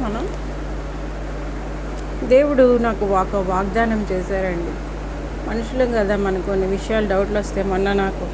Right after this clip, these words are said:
చెప్పాను కదా, ఆ తాళి గురించి చెప్పాను కదా, ఆ పరిస్థితుల్లో కొన్నిసార్లు ప్రభువా అంటే, ఆ, ఆ సిచ్యువేషన్లో దేవుడిని ఒక మాట ప్రార్థన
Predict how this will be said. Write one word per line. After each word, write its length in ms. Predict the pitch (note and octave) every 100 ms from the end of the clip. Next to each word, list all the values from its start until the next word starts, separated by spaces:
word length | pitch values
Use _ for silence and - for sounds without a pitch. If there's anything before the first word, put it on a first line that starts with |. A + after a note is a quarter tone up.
| - - - - - - - -
చెప్పాను 340 | G#3 - A3+ G3
కదా, 260 | F3+ F3+ C4 - - - - - - - - - - - - -
ఆ 40 | - -
తాళి 480 | G3 G3 G3 F3+ E3+
గురించి 560 | D3+ C4 F#3+ F3+ F3+ -
చెప్పాను 280 | - F3+
కదా, 240 | E3+ E3+ F#3+ A#3+ - - - - - - - - - - - - - - - -
ఆ 80 | D#3+ G3
పరిస్థితుల్లో 880 | A3+ - D4 C#4 A#3+ A3 A3+ B3+ A#3+ A3+ G#3 G3+ G3 F#3+ F#3 F#3+ F#3+ F#3+ - - - -
కొన్నిసార్లు 1000 | - G#3 G3+ G#3 G3+ G#3+ G#3+ G#3 G#3+ G#3 -
ప్రభువా 480 | G3+ F#3+ G3+ G#3 G#3 - - - - - - - - - - - - - G#3
అంటే, 380 | G#3 A#3+ A#3+ A#3
ఆ, 80 | G#3 G3+ F#3+ F#3 F3+ F3 E3+ D#3 D#3 - - - - G3
ఆ 20 |
సిచ్యువేషన్లో 880 | G#3+ A#3+ A#3 D4 D4 C#4 A#3 G#3+ G3+
దేవుడిని 560 | G3 G#3 A3 A3+ A3 G#3+
ఒక 240 | G3+ -
మాట 420 | G3 F#3+ G#3 G#3+
ప్రార్థన 420 | F#3+ F3+ F3+ G3+